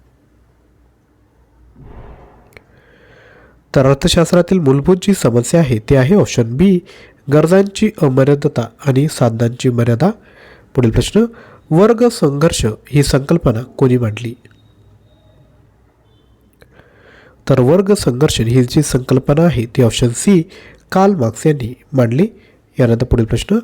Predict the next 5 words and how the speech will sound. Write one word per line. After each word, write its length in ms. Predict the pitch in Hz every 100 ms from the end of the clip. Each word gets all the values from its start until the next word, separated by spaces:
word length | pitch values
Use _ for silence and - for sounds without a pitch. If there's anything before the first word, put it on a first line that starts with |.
| - _ - - - - _
समाजामध्ये 600 | - 180 202 214 220 233
स्थैर्य 500 | 226 - 185 190 117 120 _
कोणत्या 400 | - 170 180 214 208
प्रक्रियेमुळे 560 | 131 - 127 127 139
येते? 280 | 175 110 107